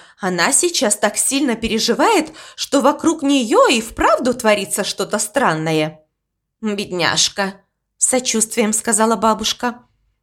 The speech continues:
«Да», согласилась мисс Лейн. «Но я не верю в проклятие. Мне кажется, что кто-то, кто-то очень нехороший, специально все подстраивает и играет на нервах Сары.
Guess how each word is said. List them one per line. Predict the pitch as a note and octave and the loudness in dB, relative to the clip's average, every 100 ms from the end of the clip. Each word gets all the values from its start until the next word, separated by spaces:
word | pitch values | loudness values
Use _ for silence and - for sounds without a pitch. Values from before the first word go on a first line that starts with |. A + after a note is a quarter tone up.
| _ | _
«Да», | D#4 E4+ D4 F3 A3+ D4 _ _ _ | 0 4 4 4 0 -6 _ _ _
согласилась | - - C4 D#4 D#4 C#4 C#4+ - | -6 -4 0 0 0 -2 -2 -2
мисс | C4 C#4 B3+ | 0 0 2
Лейн. | C#4 C4 B3 B3+ _ _ _ - | 2 2 -4 -10 _ _ _ -2
«Но | F4+ | 0
я | E4 F4 | 2 2
не | F#4+ A#4 B4 | 2 4 4
верю | F#3 | 2
в | D#3+ - | -2 -2
проклятие. | G3+ G#3+ E3 E3+ - F#3+ F#3+ - - - - | -2 2 0 0 -2 -2 -4 -8 -20 -12 -2
Мне | C#4+ C#4+ | 0 0
кажется, | D#4 A4+ B4+ C4 A#3+ G#3 F3+ - - | 0 2 2 0 0 0 0 -4 -14
что | - - E4+ E4 | -12 -8 -6 -6
кто-то, | - - C5+ A4+ - F#3+ F3+ - - - _ | -6 2 2 2 0 0 -2 -10 -20 -20 _
кто-то | - G4+ G#4 G4+ | -10 -6 0 2
очень | G4 G4 F#4+ | 2 2 0
нехороший, | A4 - C5+ C5+ B3+ F3+ - F3 E3 _ _ | 0 2 4 4 2 2 -2 -4 -6 _ _
специально | - - E4 - C#5 G#4+ F#3 F#3+ G#3+ | -6 -2 0 4 4 4 2 0 0
все | - B3 | 2 0
подстраивает | B3 A3+ - F#4+ B4+ B4+ D4+ G#3 A3+ A3 - - - - | 0 -2 -2 0 0 2 2 2 0 -4 -12 -20 -10 0
и | D#4 A3 | 0 4
играет | F4+ G#4+ D5+ | 4 4 2
на | A4 B4+ E4+ | 2 2 2
нервах | A3+ G#3+ - - | 2 2 0 0
Сары. | - C4 A#3+ B3 A#3 | 0 0 0 -2 -6